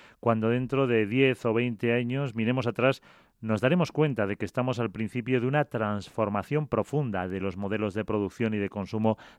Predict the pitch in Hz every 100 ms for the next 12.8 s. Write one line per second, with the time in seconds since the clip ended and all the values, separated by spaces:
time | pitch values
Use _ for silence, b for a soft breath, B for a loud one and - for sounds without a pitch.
0 | - 104 101 110 107 87 80 - 98 104
1 | 110 131 113 92 - B B B B 127
2 | 135 127 117 110 98 110 101 101 139 135
3 | 104 98 _ 95 95 - 104 92 143 113
4 | 113 117 98 113 101 b b b 104 101
5 | - 131 104 92 - 90 95 101 90 101
6 | 135 123 127 113 104 104 - 123 127 -
7 | B B 107 - 165 165 - 113 92 117
8 | 104 147 107 90 95 92 90 101 92 113
9 | 107 120 104 98 113 120 104 95 107 107
10 | 113 104 98 95 95 - 117 101 87 120
11 | 110 104 b b b - 87 87 139 135
12 | 92 87 101 101 - 104 104